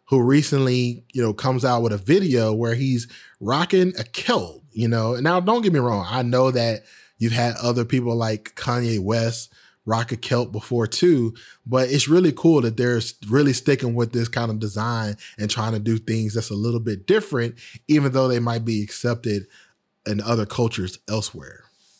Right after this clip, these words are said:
But yeah. Yeah, Fifi says, "Yeah, I agree with Kai." Yeah, I, yeah, it's, it's true. Like,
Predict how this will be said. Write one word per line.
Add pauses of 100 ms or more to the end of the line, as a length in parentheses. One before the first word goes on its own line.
(680)
But (440)
yeah. (680)
Yeah,
Fifi
says,
"Yeah,
I
agree
with
Kai." (180)
Yeah, (260)
I,
yeah,
it's,
it's
true.
Like,